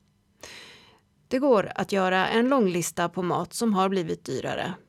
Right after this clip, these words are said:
Det visar en undersökning från myndigheten Statistiska centralbyrån,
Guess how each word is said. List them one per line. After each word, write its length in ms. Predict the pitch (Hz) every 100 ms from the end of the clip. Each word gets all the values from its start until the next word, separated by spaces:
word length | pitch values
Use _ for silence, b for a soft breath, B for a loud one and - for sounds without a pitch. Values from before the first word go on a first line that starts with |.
| _
Det 100 | 185
visar 340 | 170 175 196
en 140 | 185 185
undersökning 760 | 180 185 180 226 185 190 180 170
från 260 | 196 190
myndigheten 960 | 190 180 185 185 185 165 - 175 185 185
Statistiska 1080 | - 196 175 - 233 - 185 - - 175 170
centralbyrån, 1400 | - 190 180 208 220 175 196 226 214 113 80 - 123